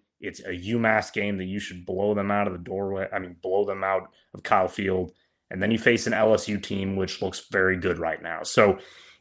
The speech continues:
it's daunting. Like I said earlier, it's a daunting schedule, but there are games to be won on that schedule. But it just depends what A and M team is going to show up. That's what we have to ask every Saturday now. So it's, and we can talk about injuries, we can talk about this and that, but,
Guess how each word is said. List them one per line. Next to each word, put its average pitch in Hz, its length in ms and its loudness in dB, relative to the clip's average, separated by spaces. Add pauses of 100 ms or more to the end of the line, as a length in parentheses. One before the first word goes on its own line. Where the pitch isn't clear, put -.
(120)
it's 190 220 6
daunting. 202 520 8
Like 120 200 2
I 139 80 8
said 190 200 4
earlier, 90 380 4
it's 117 180 -4
a 107 40 2
daunting 127 480 4
schedule, 123 680 0
but 120 280 6 (280)
there 131 260 6
are 131 160 6
games 120 420 -4
to 110 160 -10
be 98 280 -6
won 95 240 -2 (240)
on 90 120 -8
that 90 180 -6
schedule. 82 400 -8
But 127 260 4
it 170 120 0
just - 180 -2
depends 196 380 4
what 123 220 4
A 160 160 0
and 151 100 0
M 139 140 -2
team 117 220 -4
is 110 100 -4
going 107 260 -2
to 107 60 -16
show 90 300 -8
up. - 220 -18 (520)
That's 226 220 4
what 214 60 -2
we 208 80 2
have 190 140 6
to 196 60 4
ask 175 220 4
every 180 140 -2
Saturday 170 420 -2
now. 73 220 -14 (240)
So 120 220 4
it's, 117 280 0 (480)
and 147 180 2
we 156 100 4
can 180 140 0
talk 190 240 4
about 170 180 2
injuries, 147 420 -2
we 120 80 -6
can 120 140 -4
talk 147 260 0
about 120 200 2
this 123 180 -4
and 113 100 -2
that, 120 240 2
but, - 260 -8